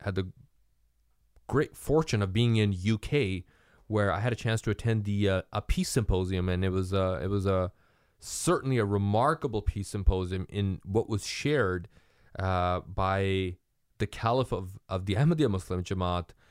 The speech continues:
His Holiness Hazrat Mirza Masroor Ahmad, which I think was prophetic, 'cause he warned about the risks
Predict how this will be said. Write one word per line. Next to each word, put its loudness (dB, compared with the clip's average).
His 0
Holiness 0
Hazrat -2
Mirza -2
Masroor 0
Ahmad, -2
which -2
I -6
think 0
was -2
prophetic, -2
'cause -4
he 6
warned 2
about 0
the 0
risks -2